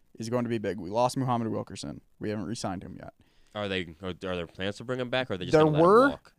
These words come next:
Speaker 1: there were plans, but it hasn't happened yet. I thought,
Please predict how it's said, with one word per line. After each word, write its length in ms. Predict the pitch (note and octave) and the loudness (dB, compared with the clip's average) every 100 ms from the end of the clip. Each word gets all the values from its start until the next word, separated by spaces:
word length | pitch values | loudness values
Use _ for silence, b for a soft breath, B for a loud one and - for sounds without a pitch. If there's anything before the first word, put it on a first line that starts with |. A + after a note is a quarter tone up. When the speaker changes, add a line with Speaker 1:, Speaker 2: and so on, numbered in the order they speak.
| - - | -12 0
Speaker 1:
there 140 | C3 | 0
were 280 | C3+ D#3 G#3 | 4 4 4
plans, 540 | - G3+ A3 A3+ - | 2 0 2 0 -2
but 360 | - - C3 - _ - _ - | -2 4 4 4 _ -20 _ -14
it 220 | - B2+ B2+ | -6 -6 0
hasn't 320 | C3+ C3 - | 0 0 -2
happened 400 | B2+ C#3 D#3 D#3 | -2 -2 -2 -2
yet. 240 | D#3+ F3+ | 2 2
I 140 | - A#2+ | 0 -4
thought, 400 | - - A#2 | -6 -4 -2